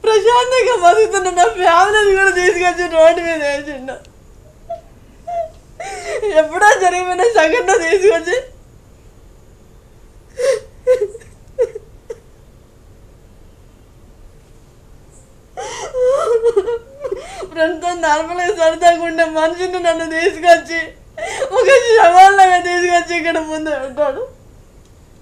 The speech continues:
రోజు ప్రతిరోజు తాగించడం, కొట్టడం, విపరీతంగా జుట్టు పట్టుకోవడం, దేనికుంటే చెప్పులతో సహా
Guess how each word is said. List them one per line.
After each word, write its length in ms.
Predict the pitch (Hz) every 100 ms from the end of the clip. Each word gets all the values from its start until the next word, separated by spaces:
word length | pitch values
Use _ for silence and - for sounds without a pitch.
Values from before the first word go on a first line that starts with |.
| - - 831 698 427 440 453 427 440 466 415 - 440 440 427 381 - - 440 - - - - - 453 - - - - - - - - _ - - - - - - _ - - 403 427 427
రోజు 460 | - 349 370 392
ప్రతిరోజు 720 | 370 320 330 320 349 370 392 403
తాగించడం, 920 | 339 302 320 359 359 370 370 349 302
కొట్టడం, 720 | - 311 294 440 415 381 349 269 -
విపరీతంగా 960 | 320 320 392 392 349 370 392 359 349
జుట్టు 320 | 330 320 302
పట్టుకోవడం, 600 | 370 349 359 370 370 359 330
దేనికుంటే 680 | 294 320 349 370 349 339 320
చెప్పులతో 800 | 320 427 330 - 571 480 370 381
సహా 120 | 320